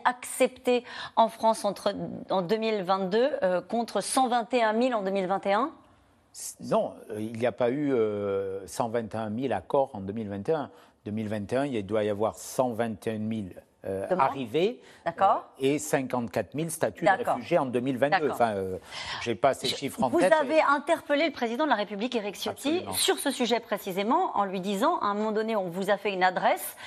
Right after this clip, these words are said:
Speaker 1: euh, notamment, euh, les L R, hein, c'était à la une du, du journal du dimanche, et le président n'a pas répondu.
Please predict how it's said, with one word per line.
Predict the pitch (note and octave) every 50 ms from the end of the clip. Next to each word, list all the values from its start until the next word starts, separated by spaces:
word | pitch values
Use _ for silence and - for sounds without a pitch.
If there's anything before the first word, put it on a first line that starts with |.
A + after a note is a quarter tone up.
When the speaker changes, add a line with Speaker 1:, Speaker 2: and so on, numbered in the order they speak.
| - - - - - - -
Speaker 1:
euh, | F3+ E3+ E3
notamment, | E3+ F3 F3 F#3 F3+ F#3 F#3 F#3 F3
euh, | E3+ D#3+
les | E3 E3+
L | E3+ E3+ F3
R, | F#3 A3 C#4+ D#4+ B3
hein, | A3+ A#3+
c'était | - F#3 - F3+
à | E3+
la | F3+ G3+
une | A#3 B3
du, | A3 F3+ F#3+ F#3+
du | E3+ F3+ F3+
journal | E3+ G3 G3+ G#3 G#3+ G#3 F#3+
du | E3 F3
dimanche, | F3+ G3 G#3+ C4+ F#4 F#4+ - - -
et | - C4 D#4+ F4+ - -
le | A3 G#3 G#3
président | - A3+ G#3 A#3+ F4
n'a | E4 A3+ -
pas | - B3 B3+
répondu. | G#3+ A3 G#3+ G#3+ - A3 G#3+ G3+ G3+ C4 F#4